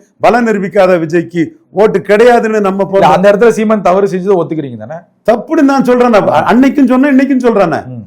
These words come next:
Speaker 1: பலம் நிரூபிக்காத விஜய்க்கு ஓட்டு கிடையாது. விஜய் வெத்து வேட்டு செல்லாத நோட்டுன்னு சீமான் புரிஞ்சதே விக்கிரவாண்டியில தானே. நான் விக்கிரவாண்டி எலெக்ஷனுக்கு முன்னாடியே விஜய் வெத்து வேட்டு செல்லாத நோட்டுன்னு சொன்னனா இல்லையா? ஜான் ஆரோக்கியசாமி சீமான்ட்ட காலையில இருந்து சாயங்காலம் வரை,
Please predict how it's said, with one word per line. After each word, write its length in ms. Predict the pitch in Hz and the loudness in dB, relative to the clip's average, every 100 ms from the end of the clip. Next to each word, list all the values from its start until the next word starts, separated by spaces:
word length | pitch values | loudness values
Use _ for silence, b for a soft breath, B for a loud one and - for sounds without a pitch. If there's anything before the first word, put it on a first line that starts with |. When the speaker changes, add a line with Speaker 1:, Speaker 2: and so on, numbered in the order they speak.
| - - | -20 -2
Speaker 1:
பலம் 280 | 139 240 254 | 0 4 4
நிரூபிக்காத 480 | 240 220 240 226 208 | 2 0 0 2 2
விஜய்க்கு 280 | 190 220 | 0 -2
ஓட்டு 240 | 226 214 208 | 2 2 2
கிடையாது. 600 | 202 208 202 147 - - _ _ 117 | 2 4 4 2 -6 -12 _ _ -6
விஜய் 200 | 160 180 | -2 0
வெத்து 280 | 165 240 | -2 -2
வேட்டு 260 | 220 196 240 | 0 0 -2
செல்லாத 360 | 175 196 226 226 | -2 2 4 2
நோட்டுன்னு 500 | 208 196 202 214 - - | 0 -2 -2 -4 -6 -12
சீமான் 420 | - 208 233 226 165 | -10 -2 0 0 -2
புரிஞ்சதே 520 | 220 226 208 208 247 247 - _ 175 | -4 -2 2 4 4 2 -8 _ -10
விக்கிரவாண்டியில 580 | 180 247 220 202 175 | -2 2 2 2 0
தானே. 280 | 139 135 220 196 - _ - | 0 -2 -2 -2 -6 _ -4
நான் 200 | 190 220 | 0 0
விக்கிரவாண்டி 360 | 214 247 240 | 0 0 2
எலெக்ஷனுக்கு 420 | 220 240 254 226 208 | 2 2 0 -4 -6
முன்னாடியே 440 | 220 220 240 240 - B - | -4 -4 0 -2 -2 B -8
விஜய் 180 | 214 | 0
வெத்து 240 | 220 214 233 | 2 2 0
வேட்டு 200 | 226 226 | 0 0
செல்லாத 340 | 208 220 226 | 0 2 2
நோட்டுன்னு 440 | 220 202 214 208 208 _ | 0 -4 -4 -6 -8 _
சொன்னனா 360 | 208 233 240 277 | -2 0 2 2
இல்லையா? 320 | 214 180 127 - _ - | 2 0 0 -2 _ 0
ஜான் 240 | 175 254 | 2 4
ஆரோக்கியசாமி 580 | 240 214 190 151 170 247 | 2 2 0 0 0 0
சீமான்ட்ட 520 | 165 208 180 156 208 | -4 -2 0 0 -2
காலையில 380 | 175 185 190 156 | 2 2 2 0
இருந்து 200 | 151 170 | -2 -4
சாயங்காலம் 380 | 147 143 139 127 | -4 -4 -4 -6
வரை, 160 | 123 | -6